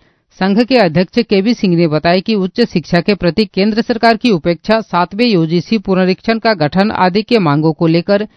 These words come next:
अखिल भारतीय विश्वविद्यालय एवं कॉलेज शिक्षक महासंघ द्वारा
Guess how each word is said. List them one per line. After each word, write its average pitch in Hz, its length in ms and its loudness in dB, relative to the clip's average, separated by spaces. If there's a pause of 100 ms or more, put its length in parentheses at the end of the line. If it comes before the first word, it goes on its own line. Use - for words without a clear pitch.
(120)
अखिल 240 280 -4
भारतीय 185 400 2
विश्वविद्यालय 185 720 0
एवं 220 240 0
कॉलेज 196 460 0
शिक्षक 214 360 -4
महासंघ 151 460 0
द्वारा 165 380 0